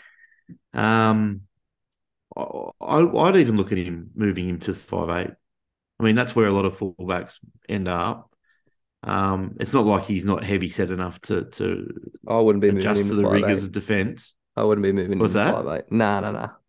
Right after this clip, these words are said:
Speaker 2: I disagree
Speaker 1: Where
Speaker 2: with
Speaker 1: would you
Speaker 2: that.
Speaker 1: put him?
Speaker 2: Centres.
Speaker 1: Yeah, mate, I
Speaker 2: Played, he played there. I know that's a long time ago, but in twenty thirteen World Cup, he was there.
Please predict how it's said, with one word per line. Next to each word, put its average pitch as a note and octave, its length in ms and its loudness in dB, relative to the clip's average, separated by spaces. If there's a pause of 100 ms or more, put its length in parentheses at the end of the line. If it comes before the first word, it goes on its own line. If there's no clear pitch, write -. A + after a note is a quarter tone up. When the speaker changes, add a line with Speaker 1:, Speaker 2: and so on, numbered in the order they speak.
(280)
Speaker 2:
I G#2 120 -4
disagree F#2+ 340 -4
Speaker 1:
Where A#2+ 80 6
Speaker 2:
with A#2+ 80 4
Speaker 1:
would - 20 0
you - 60 0
Speaker 2:
that. - 40 -4
Speaker 1:
put C3+ 120 0
him? F#2+ 260 -8 (720)
Speaker 2:
Centres. A2 500 0 (1700)
Speaker 1:
Yeah, A2+ 380 -2 (100)
mate, A2+ 220 -2
I A#2+ 160 0 (300)
Speaker 2:
Played, B2 240 4
he - 80 0
played B2 320 2
there. A2 140 2
I A#2 80 4
know B2+ 160 6
that's G2 300 0
a G2+ 40 -4
long G2+ 180 -2
time G2+ 200 2
ago, G2 240 0
but G2+ 140 -4
in C2+ 80 -12
twenty G#2+ 220 -2
thirteen G2+ 380 0
World G2+ 200 0
Cup, G#2+ 200 -2
he G#2+ 100 -2
was G2 140 -2
there. G#2+ 380 0